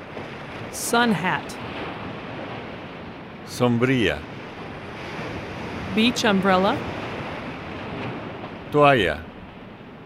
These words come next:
Speaker 1: Towel.
Speaker 2: Torre de vigilancia.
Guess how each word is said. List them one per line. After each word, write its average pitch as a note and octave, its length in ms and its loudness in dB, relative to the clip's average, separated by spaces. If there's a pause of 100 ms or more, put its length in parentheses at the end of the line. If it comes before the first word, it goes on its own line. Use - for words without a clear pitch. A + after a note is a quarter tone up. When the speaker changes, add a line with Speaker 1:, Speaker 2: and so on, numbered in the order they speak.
(440)
Speaker 1:
Towel. G3 480 4 (2250)
Speaker 2:
Torre C#3+ 560 8
de A#2+ 200 6
vigilancia. G#2+ 960 4